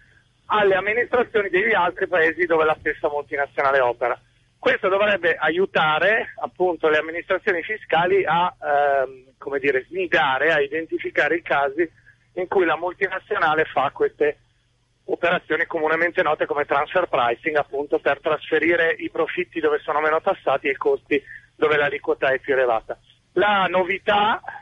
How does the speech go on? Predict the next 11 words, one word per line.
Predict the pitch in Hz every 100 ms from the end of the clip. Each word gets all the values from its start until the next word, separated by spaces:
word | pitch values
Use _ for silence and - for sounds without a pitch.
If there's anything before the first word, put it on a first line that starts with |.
| -
è | 160 170
che, | - 180 180 175
ehm, | 156 143 139 131 127 120 117 _ _ _ _ _ _ - 127
proprio | 147 147 175
ieri | 180 160 151
il | 233
Parlamento | - 147 147 160 160 160 147
europeo | 156 202 - 151
ha | 190
dato | 151 147 151
avvio | 143 170 165 151